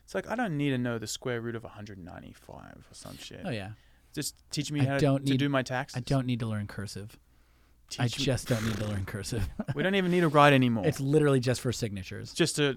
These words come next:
Speaker 2: The
Speaker 1: send my
Speaker 2: only
Speaker 1: check for my
Speaker 2: reason,
Speaker 1: rent.
Speaker 2: the only reason I learned cursive apparently was so I had a signature that was in
Speaker 1: Did you ever
Speaker 2: cur-,
Speaker 1: get a pen
Speaker 2: cur-
Speaker 1: license?
Speaker 2: No.
Speaker 1: Did you have that? We had pen licenses. These, these, these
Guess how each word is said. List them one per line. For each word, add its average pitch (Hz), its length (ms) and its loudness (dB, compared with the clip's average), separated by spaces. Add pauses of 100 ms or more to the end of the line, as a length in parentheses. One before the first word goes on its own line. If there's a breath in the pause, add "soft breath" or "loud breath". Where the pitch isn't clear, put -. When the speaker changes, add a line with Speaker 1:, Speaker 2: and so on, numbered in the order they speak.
(280)
Speaker 2:
The - 80 -12
Speaker 1:
send 139 220 0
my 131 120 4
Speaker 2:
only 151 120 8
Speaker 1:
check 160 140 8
for 147 80 6
my 139 80 8
Speaker 2:
reason, 131 240 8
Speaker 1:
rent. 117 380 0
Speaker 2:
the 135 200 -4
only 151 300 6
reason 110 600 0 (140)
I 113 100 -2
learned 110 280 -2
cursive 101 340 -6
apparently 98 380 -6
was 95 120 -8
so 101 200 -4
I 95 80 -4
had 95 140 -6
a 101 40 -10
signature 95 540 -10
that 101 120 -12
was 101 120 -8
in 117 40 -4
Speaker 1:
Did 143 100 -2
you 180 60 8
ever 185 60 4
Speaker 2:
cur-, 180 80 4
Speaker 1:
get 160 40 2
a 143 40 0
pen - 220 0
Speaker 2:
cur- 151 60 -2
Speaker 1:
license? 165 500 -8 (480 soft breath)
Speaker 2:
No. 101 160 -8
Speaker 1:
Did 139 120 -6
you 143 60 -2
have 156 200 -2
that? 160 120 -4
We 151 80 -2
had 147 220 0
pen 139 200 -4
licenses. 104 800 -10 (380 soft breath)
These, 139 300 -8
these, 135 240 -4
these 127 380 -6